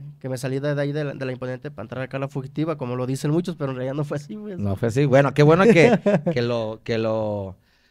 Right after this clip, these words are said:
Speaker 2: lo explicas como, como son las cosas, pues es que no tiene nada de malo, son cosas
Speaker 1: Sí,
Speaker 2: que,
Speaker 1: no.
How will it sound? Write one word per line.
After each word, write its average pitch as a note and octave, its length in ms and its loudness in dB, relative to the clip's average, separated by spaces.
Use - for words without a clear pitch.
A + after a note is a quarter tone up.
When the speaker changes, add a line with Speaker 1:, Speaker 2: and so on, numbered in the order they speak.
Speaker 2:
lo B2 140 2
explicas D#3 360 2
como, C3 400 -2
como B2 220 -4
son A3 320 2
las G#3+ 140 4
cosas, F#3+ 340 -2
pues F#3+ 180 2
es G3 80 0
que G#3+ 120 0
no G#3+ 180 0
tiene A3 220 4
nada G#3 180 0
de G#3 100 2
malo, C3 300 0
son D3+ 140 -4
cosas F3 220 -2
Speaker 1:
Sí, F#3+ 60 0
Speaker 2:
que, G#3+ 180 6
Speaker 1:
no. A3+ 420 -4